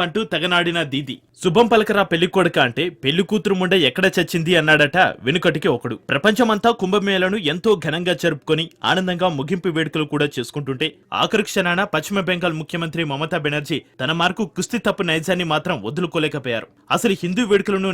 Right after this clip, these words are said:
నిందించడానికే వీరు అధికారంలోకి వచ్చారా అని కూడా అనిపిస్తుంటుంది. హిందువులు అంటే వీరికి అంత చులకన మరి. ఇటీవలే కుంభమేళను మృత్యుకుంభగా అభివర్ణించి సనాతన ధర్మ సాంప్రదాయవాదులను హర్ట్ చేసిన మమతా బెనర్జీ మరోసారి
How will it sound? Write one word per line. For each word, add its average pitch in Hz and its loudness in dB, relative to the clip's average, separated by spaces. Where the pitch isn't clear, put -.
నిందించడానికే 175 -2
వీరు 165 0
అధికారంలోకి 170 -4
వచ్చారా 156 0
అని 147 -4
కూడా 160 0
అనిపిస్తుంటుంది. 131 -8
హిందువులు 226 2
అంటే 202 -2
వీరికి 190 -2
అంత 156 -4
చులకన 160 -2
మరి. 110 -10
ఇటీవలే 180 0
కుంభమేళను 190 0
మృత్యుకుంభగా 175 -2
అభివర్ణించి 156 -4
సనాతన 196 0
ధర్మ 180 -2
సాంప్రదాయవాదులను 165 -2
హర్ట్ 165 -6
చేసిన 165 -4
మమతా 156 -2
బెనర్జీ 147 -4
మరోసారి 190 0